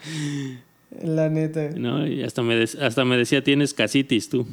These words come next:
Speaker 2: ¿no? Y, y, y digo, esas son las cosas que me refiero que a veces son, son realidades diferentes. A lo mejor tú te quedabas todo el tiempo ahí, no, no tenías la facilidad que tenía yo de a lo mejor de, de irte tan, tan fácilmente a tu casa,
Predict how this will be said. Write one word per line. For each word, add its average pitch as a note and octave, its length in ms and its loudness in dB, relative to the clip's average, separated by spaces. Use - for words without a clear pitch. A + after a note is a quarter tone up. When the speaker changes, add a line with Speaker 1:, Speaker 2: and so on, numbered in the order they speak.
Speaker 2:
¿no? B2+ 220 -6
Y, C3+ 60 -6
y, C#3 220 -4
y D3 100 0
digo, D#3 180 4
esas D3+ 200 -4
son D#3+ 100 2
las D3 140 0
cosas D3+ 160 2
que - 80 0
me A#2+ 80 2
refiero C3+ 240 0
que - 80 -4
a - 20 2
veces B2 240 0
son, C3 180 -2
son C3+ 160 0
realidades B2+ 320 4
diferentes. B2+ 540 2
A - 20 0
lo A2 60 0
mejor A2+ 260 -2
tú B2+ 140 -6
te A#2+ 100 -6
quedabas A#2 460 0
todo A#2+ 100 2
el G#2+ 60 -8
tiempo A#2 280 0
ahí, B2+ 200 4
no, A#2+ 100 0
no A#2 160 -2
tenías A2+ 220 -2
la G#2+ 100 -2
facilidad G#2+ 320 -2
que - 140 -8
tenía A2+ 220 -4
yo A2 120 -2
de A2+ 80 -2
a - 40 -4
lo A2+ 40 -4
mejor A2+ 240 -6
de, A2 140 -10
de C3 100 -2
irte A#2 320 -2
tan, B2 460 -12
tan - 260 -16
fácilmente B2 540 -8
a - 20 -18
tu C3+ 100 -8
casa, A#2+ 460 -6